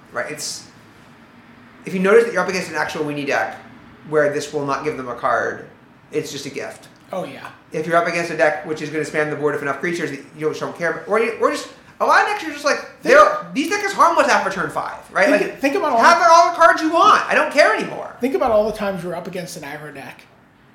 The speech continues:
Speaker 2: uh, in this current Standard, like, wave, and you're like, "I really need my fourth land to be either black or white and come into play untapped." <laughs> Please.
Speaker 1: I like how often it's either black or white,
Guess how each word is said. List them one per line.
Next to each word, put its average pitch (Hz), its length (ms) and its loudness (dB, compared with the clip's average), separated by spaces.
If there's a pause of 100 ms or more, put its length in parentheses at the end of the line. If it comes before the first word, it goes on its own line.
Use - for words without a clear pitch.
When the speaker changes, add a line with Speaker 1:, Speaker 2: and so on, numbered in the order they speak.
(920)
Speaker 2:
uh, - 200 -14 (100)
in 185 160 -8
this 175 280 -10
current 175 460 -10
Standard, 160 680 -12 (960)
like, 165 320 -12
wave, 143 500 -10 (640)
and 208 140 2
you're 190 100 -2
like, 170 300 -8 (100)
"I 170 40 -12
really 214 340 -2
need 226 180 -6
my 190 140 -4
fourth 190 340 -6
land 180 360 -6
to 180 60 -14
be 180 460 -6 (800)
either 180 240 -8
black 180 400 -8
or 190 140 0
white 175 420 -6
and 175 200 -8
come 208 180 -4
into 190 160 -8
play 180 220 -8
untapped." 170 800 -12
<laughs> - 60 -20 (1000)
Please. 226 460 0
Speaker 1:
I 233 60 6
like 320 120 6
how 339 160 6
often 269 260 6
it's 214 120 2
either 190 400 2
black 160 280 -2
or 160 240 2
white, 185 280 4